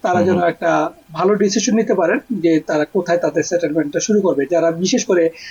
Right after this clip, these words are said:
Speaker 1: যারা স্টুডেন্টরা আসতেছেন অথবা
Speaker 2: নতুন
Speaker 1: যারা,
Speaker 2: যারা
Speaker 1: হ্যাঁ,
Speaker 2: আসছেন,
Speaker 1: যারা নতুন
Speaker 2: ইমিগ্রেন্ট।
Speaker 1: যারা এক্সপ্রেস এন্ট্রি বা কোনো ইমিগ্রেশন প্রোগ্রামে, এ, ফেডারেল কোনো ইমিগ্রেশন
Speaker 2: হুম।
Speaker 1: প্রোগ্রামে আসবেন, তারা কেন এডমন্টনটাকে বা আলবার্টাকে সিলেক্ট করবেন?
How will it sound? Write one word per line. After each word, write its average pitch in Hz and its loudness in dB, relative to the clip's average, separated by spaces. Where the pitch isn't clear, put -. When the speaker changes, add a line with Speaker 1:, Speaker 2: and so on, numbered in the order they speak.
Speaker 1:
যারা 185 2
স্টুডেন্টরা 202 0
আসতেছেন 175 0
অথবা 233 2
Speaker 2:
নতুন 123 4
Speaker 1:
যারা, 117 4
Speaker 2:
যারা 107 6
Speaker 1:
হ্যাঁ, 92 6
Speaker 2:
আসছেন, - 0
Speaker 1:
যারা 196 2
নতুন 190 2
Speaker 2:
ইমিগ্রেন্ট। 220 2
Speaker 1:
যারা 214 2
এক্সপ্রেস 226 0
এন্ট্রি 196 2
বা 185 0
কোনো 202 2
ইমিগ্রেশন 190 0
প্রোগ্রামে, 180 0
এ, 175 0
ফেডারেল 180 2
কোনো 190 0
ইমিগ্রেশন 180 0
Speaker 2:
হুম। 180 -2
Speaker 1:
প্রোগ্রামে 170 -4
আসবেন, 175 -8
তারা 202 0
কেন 220 0
এডমন্টনটাকে 175 0
বা 170 0
আলবার্টাকে 170 0
সিলেক্ট 156 -4
করবেন? 143 -10